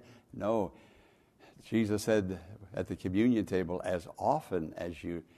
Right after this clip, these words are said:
eat this bread and drink this wine." So, first I'm going to talk about the pure in heart. The, we're gonna look at the word pure. Then we're gonna go to the pure in heart. We're gonna look at the word heart.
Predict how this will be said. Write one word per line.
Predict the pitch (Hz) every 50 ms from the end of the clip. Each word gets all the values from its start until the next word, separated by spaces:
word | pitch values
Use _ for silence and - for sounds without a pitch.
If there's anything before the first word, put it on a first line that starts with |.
| - - _ _ _ _ _ -
eat | - 107 92 -
this | - 95 92 -
bread | - 123 87 90 95 95 87 85 85
and | 90 85 80
drink | 76 92 90 90 87 -
this | 90 87 85 - - - _ - _ _ _ _ _ _ _ _ _ _ _ -
wine." | - 87 87 90 87 82 82 80 73 73 - _ _ _ _ _ _ _ _ _ _
So, | - - 104 98 90 78 - - - - - - _ _ _ _ - - _ _ _ _ _
first | - 151 175 190 160 - 143
I'm | 139 - 147
going | 143 143 143
to | 131 127
talk | 123 131 139 143 - 135
about | 120 - - 120 117 113 - - - 104 -
the | 104 110 101 92 90 - - - - -
pure | - - 202 226 185 117 92 80 73 73 - -
in | 104 101
heart. | 92 80 98 101 90 78 90
The, | 95 92 85
we're | 90 - - - - - - _ _ _ -
gonna | 113 117 120
look | 139 143 147
at | 127 113
the | 135
word | 123 127 131 127 120 107
pure. | - - 196 202 156 113 101
Then | 95 113 151 165
we're | 170 160
gonna | 151 156 143 143
go | 131 127 139 147 139
to | - - 127 127 117 - - - - - - - _
the | 104 113 107
pure | 101 - - - 139 139 135 131 123 -
in | 117 113 113
heart. | 107 - - 196 208 147 107 101 - - - - - -
We're | - 113 107
gonna | 117 117 113 110
look | 110 117 113
at | 113 98 -
the | 113 107
word | 104 113 113 110 104 104
heart. | 85 - - - 185 143 107 - - -